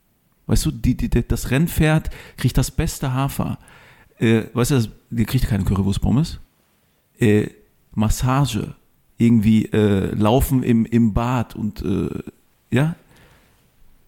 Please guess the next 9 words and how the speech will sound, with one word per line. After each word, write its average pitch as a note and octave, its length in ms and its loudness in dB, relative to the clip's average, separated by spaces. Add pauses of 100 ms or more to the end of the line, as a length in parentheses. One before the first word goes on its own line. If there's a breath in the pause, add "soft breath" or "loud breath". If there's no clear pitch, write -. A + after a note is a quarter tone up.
Und - 240 -2
genauso B2+ 260 0
ist B2+ 80 0
es A#2 100 -6
mit A#2 120 2
dem A2+ 60 -2
Fußballer. A2+ 440 0
Der G2+ 320 -2
Trainer, F3 540 -4